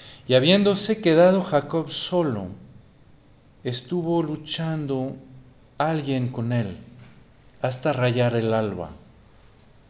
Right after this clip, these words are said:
Pero viendo que no lo podí-, que no le podía, le tocó en la articulación femoral y se dislocó el fémur de Jacob mientras luchaba con aquel.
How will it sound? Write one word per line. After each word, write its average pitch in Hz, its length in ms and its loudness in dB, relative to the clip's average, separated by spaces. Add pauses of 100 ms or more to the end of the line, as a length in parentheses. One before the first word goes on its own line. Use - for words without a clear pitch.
(800)
Pero 156 160 6
viendo 214 360 6
que 190 120 2
no 196 160 6
lo 220 160 2
podí-, 165 460 0 (400)
que 143 120 2
no 165 240 0
le 180 120 0
podía, 131 720 2 (840)
le 143 160 2
tocó 185 560 4
en 190 100 4
la 165 200 4 (240)
articulación 160 840 0
femoral 139 760 0 (880)
y 139 100 -8
se 170 160 0
dislocó 160 840 0
el 123 200 -4
fémur 135 520 -4
de 113 120 -2
Jacob 123 560 -2 (640)
mientras 143 580 -4
luchaba 117 520 -4
con 107 140 -8
aquel. 98 300 -10